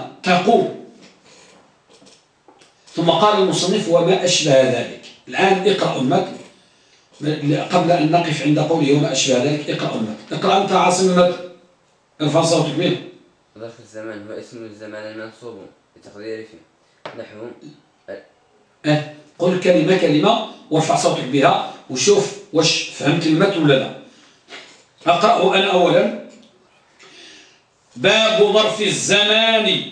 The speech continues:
Speaker 1: وظرف المكان. ظرف الزمان هو اسم الزمان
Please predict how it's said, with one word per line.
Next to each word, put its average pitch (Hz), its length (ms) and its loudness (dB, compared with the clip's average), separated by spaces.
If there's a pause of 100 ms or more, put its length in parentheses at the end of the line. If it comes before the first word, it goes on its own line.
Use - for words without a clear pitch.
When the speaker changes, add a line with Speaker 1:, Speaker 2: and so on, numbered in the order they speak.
Speaker 1:
وظرف 175 460 2
المكان. 170 1000 0 (120)
ظرف 160 300 0
الزمان 196 960 2 (720)
هو 208 200 6
اسم 196 300 2
الزمان 196 1000 0